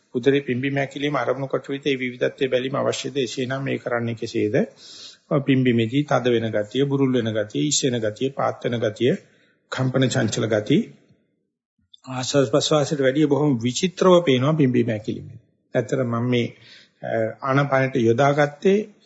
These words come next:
අ, මේ පිම්බි මැකිලිම සම්බන්ධ තොරතුරු ටිකම මේ අරමුණට ගැලපෙන විදිහට යොදාගත්ත මිස පිම්බි මැකිලිමේ තමයි ගොඩක් හරිට වැඩිය විචිත්‍රව විසිතුරු පේ-, විසිතුරුව පේන්න පටන් ගන්නවා.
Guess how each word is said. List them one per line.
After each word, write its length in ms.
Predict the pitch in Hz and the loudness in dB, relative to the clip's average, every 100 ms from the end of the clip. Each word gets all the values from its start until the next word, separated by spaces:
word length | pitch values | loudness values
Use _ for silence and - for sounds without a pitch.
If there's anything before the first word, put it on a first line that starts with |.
| _ _ _ _ - | _ _ _ _ -14
අ, 60 | - | -10
මේ 240 | - - 123 - | -8 -8 -8 -8
පිම්බි 340 | 127 127 147 | -4 2 2
මැකිලිම 420 | 151 143 151 156 | 2 0 0 -2
සම්බන්ධ 520 | 151 139 143 143 143 135 | 0 -4 -4 -4 -2 0
තොරතුරු 420 | 127 127 147 147 | 2 2 0 0
ටිකම 300 | 160 175 139 117 175 _ _ - - - | 0 0 0 -2 -4 _ _ -20 -20 -8
මේ 240 | 127 131 143 | 0 2 4
අරමුණට 380 | 143 151 156 | 2 0 -2
ගැලපෙන 320 | 156 151 - 147 | 0 0 0 -2
විදිහට 300 | 151 151 147 | -2 -2 -2
යොදාගත්ත 440 | 147 147 135 131 | 0 2 2 0
මිස 220 | 117 147 190 120 117 - _ _ _ _ _ _ | 0 2 4 2 0 -6 _ _ _ _ _ _
පිම්බි 200 | 131 139 | -2 2
මැකිලිමේ 460 | 185 160 160 147 135 | 2 2 2 0 0
තමයි 200 | 139 147 | 0 0
ගොඩක් 400 | 135 135 151 - - - - _ _ - | 4 2 2 -6 -14 -14 -18 _ _ -6
හරිට 200 | 127 123 | -4 0
වැඩිය 280 | 147 127 139 | 0 0 0
විචිත්‍රව 480 | 123 - 139 135 131 | -2 -4 -10 -4 -2
විසිතුරු 420 | 139 120 - 143 143 | 0 -2 -6 -10 -10
පේ-, 180 | 143 - | -10 -6
විසිතුරුව 460 | 113 160 160 151 | -6 -4 0 0
පේන්න 220 | 160 131 104 | 4 2 0
පටන් 180 | 110 - | -8 -14
ගන්නවා. 240 | - - | -18 -20